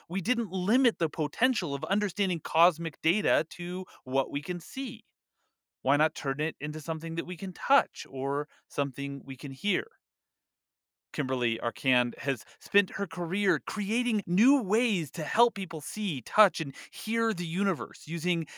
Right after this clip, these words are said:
data to build three D models of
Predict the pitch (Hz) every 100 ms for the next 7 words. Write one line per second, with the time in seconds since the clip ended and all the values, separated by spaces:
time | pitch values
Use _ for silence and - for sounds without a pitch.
0 | - 135 185 269 220 113 120 135 151 127
1 | 139 165 170 175 165 165 190 190 147 127
2 | 127 127